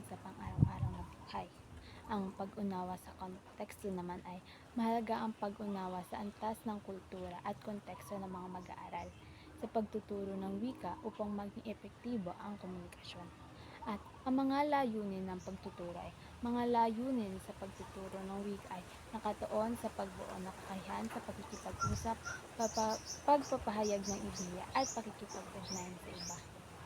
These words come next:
Sa ating pagtalakay sa mga batayaing simulain sa pagtuturo ng wika, ay mahalaga nating talakayin ang kahalagahan ng wika bilang ating pangunahing komunikasyon sa ating lipunan.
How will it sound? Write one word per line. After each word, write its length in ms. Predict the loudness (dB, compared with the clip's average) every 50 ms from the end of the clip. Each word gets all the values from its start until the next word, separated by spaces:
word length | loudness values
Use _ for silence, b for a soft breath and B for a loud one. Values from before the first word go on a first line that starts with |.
| -12 -12 -14 -14 -14 -14 -14 -14 -16 -16 -18 -14
Sa 100 | -10 -6 -4 -2
ating 240 | 0 2 2 2
pagtalakay 720 | 4 4 2 2 2 2 2 2 2 2 0 -2 -6 -10 -8
sa 160 | -6 -6 -4
mga 160 | -4 -4 -4 -4 -4
batayaing 560 | -6 -6 -6 -6 -6 -6 -6 -6 -6 -8 -8 -8 -6
simulain 480 | -6 -6 -4 -4 -6 -6 -8 -8 -10
sa 100 | -10 -12 -12
pagtuturo 560 | -10 -10 -8 -10 -12 -10 -10 -10 -10 -6 -6 -4
ng 320 | -4 -4 -2 -4 -4 -2
wika, 160 | 0 B B B B B B B B B 0
ay 80 | 4 6
mahalaga 400 | 6 6 6 6 6 4 4 2
nating 400 | 2 0 0 -2 -2 -2 -2 -2
talakayin 640 | 0 0 -2 -2 -2 -6 -8 -8 -8 -8 -8 -8 -8
ang 160 | -8 -10 -10
kahalagahan 640 | -8 -8 -6 -4 -2 -2 -4 -4 -4 -4 -2 -2 -2
ng 160 | -2 -2 -4
wika 240 | -6 -8 -10 -14 -16 B B B B B B B -2
bilang 240 | 0 2 2 2 2 0
ating 320 | -2 -2 -2 -2 -2 -2 -2 -4
pangunahing 640 | -6 -6 -4 -4 -4 -4 -6 -6 -8 -8 -8 -8 -8 -8
komunikasyon 560 | -8 -6 -6 -6 -8 -8 -10 -10 -10 -10 -12 -12 -14 -16 B B B B -8 -6
sa 160 | -4 -4 -2
ating 160 | -2 -4 -4
lipunan. 560 | -4 -6 -8 -12 -12 -10 -8 -6 -6 -6 -8